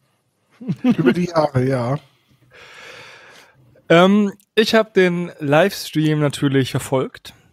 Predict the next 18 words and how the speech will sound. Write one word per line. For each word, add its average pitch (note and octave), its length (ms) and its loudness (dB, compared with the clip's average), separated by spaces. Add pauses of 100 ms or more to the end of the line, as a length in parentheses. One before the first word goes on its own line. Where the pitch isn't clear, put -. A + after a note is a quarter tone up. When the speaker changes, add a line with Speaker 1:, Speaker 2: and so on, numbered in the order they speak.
(340)
Speaker 2:
und C#3 100 -4
hab C#3 140 -2
mir C#3 60 -2
Notizen F#3 360 -4
gemacht. G3 480 -2 (760)
Und D3 380 2
ihr D#3 160 2
habt F#3+ 200 0 (180)
wirklich G3+ 440 0
geschafft, - 400 -4
zwei D3 340 2
Fragen C#3 760 -2
anzusprechen, C#3+ 720 -4
die C#3 140 -6
ich C#3 120 -12
mir C#3 260 0
rausgeschrieben A#2+ 840 -2
habe. G#2 420 -6